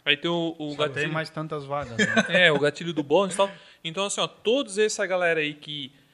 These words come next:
Speaker 1: gera, é, semana da imersão não sei o quê, semana do workshop não sei o quê, workshop de três dias não sei o quê,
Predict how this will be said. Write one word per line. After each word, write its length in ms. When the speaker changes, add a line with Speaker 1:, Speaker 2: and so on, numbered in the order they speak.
Speaker 1:
gera, 600
é, 300
semana 920
da 320
imersão 640
não 140
sei 120
o 40
quê, 180
semana 540
do 160
workshop 640
não 80
sei 100
o 40
quê, 60
workshop 600
de 160
três 340
dias 160
não 80
sei 80
o 60
quê, 140